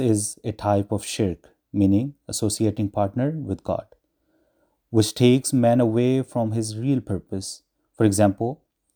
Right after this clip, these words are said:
if a person says that, "Had it not been for that thing,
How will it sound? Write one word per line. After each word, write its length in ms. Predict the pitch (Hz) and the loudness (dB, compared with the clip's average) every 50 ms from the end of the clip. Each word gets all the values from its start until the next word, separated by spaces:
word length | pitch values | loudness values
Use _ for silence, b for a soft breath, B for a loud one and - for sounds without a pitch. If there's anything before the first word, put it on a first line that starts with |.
| _ _ _ - | _ _ _ -4
if 140 | 127 - 127 | 0 0 0
a 40 | 107 - | 2 2
person 280 | 127 110 - 143 131 127 | 0 0 2 0 -2 0
says 340 | - 131 120 120 127 131 127 123 | 0 0 2 2 0 0 0 0
that, 160 | 120 117 - - | -2 -2 -2 -4
"Had 340 | - 110 107 113 123 127 131 | -2 2 2 2 2 0 -2
it 80 | 120 113 117 110 | -4 -4 -2 0
not 220 | 107 110 120 131 127 | 0 0 0 -2 -2
been 160 | 127 131 131 135 127 - | -2 -2 0 -2 -2 -4
for 80 | - 117 101 98 | -6 -6 -2 0
that 240 | 104 107 127 - _ - | 0 0 0 -2 _ -8
thing, 240 | - 170 156 123 92 | -4 -2 -2 0 -2